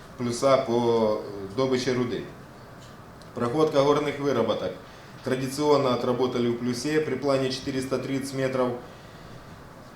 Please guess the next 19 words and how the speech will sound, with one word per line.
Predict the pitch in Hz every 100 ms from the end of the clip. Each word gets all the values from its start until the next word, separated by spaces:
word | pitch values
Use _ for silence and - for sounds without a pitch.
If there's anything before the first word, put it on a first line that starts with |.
| - -
Фактически | 139 156 - - 139
прошли | 139 135 147 135
четыреста | 131 139 135 -
шестьдесят | 123 135 127 127 131 123
семь | 139 135
и | 123
пять | - 127 -
десятых, | 123 139 127 123 120 - - 107 110 -
плюс | 139 131 -
тридцать | 131 131 131 120
метров | 135 127 120 120 -
по, | 127 123 113 110
м, | 123 113 110 -
плюс | 151 139 - -
тридцать | 143 135 139
семь | 143 123
и | 120
пять | 139 120
десятых | 120 117 131 120